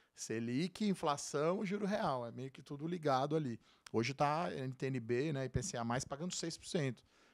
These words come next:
né? Então é um vento contrário aí bastante grande, né? E, e, e como eu falei também, não é no curto prazo que a gente vai ver o resultado dos fundos de laje indo bem, porque o cara tá com vacância alta, ele tá alugando com desconto, com carência,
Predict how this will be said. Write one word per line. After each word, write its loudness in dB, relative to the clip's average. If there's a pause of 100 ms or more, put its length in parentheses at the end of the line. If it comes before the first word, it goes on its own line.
(120)
né? -2
Então -2
é 2
um 0
vento -4
contrário 0
aí 2
bastante 0
grande, -4 (500)
né? 4
E, 0
e, -12
e -10
como 0
eu 2
falei 2
também, 2 (100)
não 2
é 6
no 6
curto 4
prazo 6
que 2
a 4
gente 0
vai 8
ver 8
o 10
resultado 4
dos -8
fundos -6
de 0
laje 6
indo 0
bem, 4 (400)
porque -4
o 0
cara 2
tá 4
com -4
vacância -2
alta, 8
ele 2
tá 0
alugando 0
com -12
desconto, 2
com -12
carência, 0